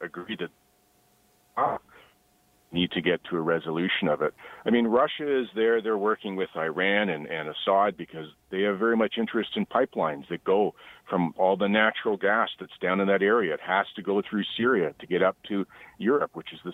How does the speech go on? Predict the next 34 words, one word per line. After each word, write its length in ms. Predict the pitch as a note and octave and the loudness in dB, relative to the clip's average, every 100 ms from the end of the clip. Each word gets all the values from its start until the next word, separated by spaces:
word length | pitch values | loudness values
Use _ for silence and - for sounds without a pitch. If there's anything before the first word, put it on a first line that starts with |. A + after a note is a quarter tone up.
| - | -2
second 300 | G#2 - G2+ | -2 0 0
largest 360 | G2+ G#2+ G2 - | 2 0 -2 -8
consumers 440 | G2 - G#2 G2+ | -8 -2 0 2
of 120 | G2 | 0
natural 420 | F2+ G#2 G#2 G#2+ F#2 | 0 0 0 -2 0
gas 280 | G2 G2+ - | 2 2 0
in 80 | G3+ | -4
the 80 | G2+ | -2
world. 360 | G#2+ F#3 - - | 2 2 0 -6
It's 160 | - - | -20 -20
a 100 | F#3+ - | -14 -12
huge 160 | A3 - | -10 -4
marketplace. 560 | A2 - - - C2+ - - | -2 -2 -4 -8 -10 -8 -2
So 200 | F#2 - - - - | 0 -2 -10 -20 -4
there's 180 | G2 F2 | -2 0
lots 320 | F2+ G2+ B2+ D3+ | 4 4 2 -2
of 120 | B2 | -2
money. 300 | B2+ C3 D#3 | 0 0 0
There's 220 | F2 D#2+ - | -4 -6 -6
some 120 | E2 | -4
energy 340 | F2+ A2+ A2+ A#2+ | 0 0 2 4
wars 340 | A#2 B2 A2 | 6 4 2
behind 380 | A#2+ A#2 A#2+ A#2 | 0 2 2 2
this. 160 | B2+ - - _ _ - - | 0 -2 -12 _ _ -20 -6
And 180 | G2+ F#2+ | -2 0
there's 180 | F#2 F#2+ | 2 4
also 420 | G2+ G2 G2+ F#2+ - | 2 2 -2 -4 0
some, 340 | F#2 F#2 F#2 | 0 0 -2
uh, 360 | F#2 F2+ F2+ E2+ | 0 0 0 0
religious, 500 | F#2 F#2 F#2+ E2+ E2 - - - | -2 0 0 0 -8 -8 -14 -6
uh, 140 | E2 E2 | -2 0
backing 500 | E2 F2 D#2 D#2 C2 | 2 0 0 -8 -14
on 140 | A#2+ | -12
this. 120 | C3+ | -10